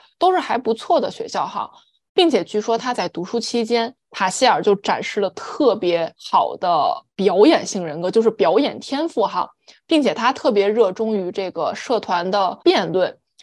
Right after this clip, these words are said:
凭借自己特别良好的口才，担任了这个辩论社团中的一把手。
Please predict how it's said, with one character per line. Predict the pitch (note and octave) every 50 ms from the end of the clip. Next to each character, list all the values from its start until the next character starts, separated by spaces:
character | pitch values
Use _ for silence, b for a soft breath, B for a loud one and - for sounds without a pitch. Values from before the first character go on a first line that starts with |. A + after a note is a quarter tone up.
| _ _
凭 | - - - A3+ C4
借 | D4+ D4 A#3+
自 | A3+ - B3+
己 | G#3
特 | - - C#4
别 | A3+ A3+
良 | G#3+ G3+ F#3 F#3+ G#3+
好 | A#3 G#3 F3+
的 | F3+ F#3+
口 | F#3+ - - - - -
才， | - - - - - F3+
担 | F#3 _ - G#3 G#3+ G#3+
任 | G#3 G3+ F#3+ F3
了 | F3 F3 E3
这 | D#3+ - F#3 F3
个 | E3 D#3+ E3
辩 | - - - A#3 G#3 F#3+ F#3
论 | F#3+ G#3+ G3 F#3 F#3+
社 | G#3+ - - A3+ F3+
团 | - - - - -
中 | D3+ G#3+ G3+ G3+
的 | G3 F3
一 | - A3 B3+ C4+ C#4+
把 | D4 - - - -
手。 | G#3+ - - - - -